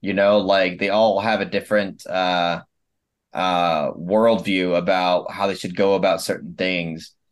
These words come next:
but yet they're all kind of reasonable in a way, like, you can understand where they're all coming from.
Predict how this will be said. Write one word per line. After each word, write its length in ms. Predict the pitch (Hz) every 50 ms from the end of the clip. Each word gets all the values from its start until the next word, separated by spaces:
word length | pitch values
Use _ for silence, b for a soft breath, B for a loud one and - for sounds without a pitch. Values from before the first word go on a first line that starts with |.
| _ _ _ _ _ _ _ _ -
but 200 | 120 110 101 90
yet 300 | 113 120 120 110 - -
they're 180 | 113 104 -
all 400 | 90 95 98 104 110 110 107 107
kind 300 | - - 104 104 110 110
of 340 | 107 104 104 101 95 90 90 90 87 - - _ _ -
reasonable 1000 | 87 87 85 87 87 95 95 104 104 95 113 123 131 127 135 147 147 139 139 139
in 100 | 143 143
a 60 | 147 139
way, 220 | 143 147 151 151
like, 200 | 135 107 104 -
you 100 | 104 92
can 160 | - 117 104
understand 500 | 95 104 104 98 90 - - 107 107 110 107
where 80 | 101
they're 140 | 92 92 82
all 120 | 90 92
coming 340 | 90 - - 95 101 98 87
from. 380 | - - 82 78 78 76 80